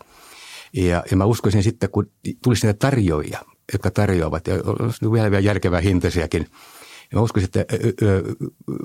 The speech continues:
myös, myös joku taloyhtiöt lähtisi mukaan. Ää, sitten joku rahoitus on yksi kysymys. Nä-, ainahan tämmöiset to-, uudet palvelut maksavat,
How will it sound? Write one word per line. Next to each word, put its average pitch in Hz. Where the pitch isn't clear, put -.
myös, 101
myös 98
joku 92
taloyhtiöt 87
lähtisi -
mukaan. -
Ää, 98
sitten 139
joku 117
rahoitus 147
on 104
yksi 101
kysymys. 85
Nä-, 117
ainahan 113
tämmöiset 104
to-, 110
uudet 101
palvelut 87
maksavat, 82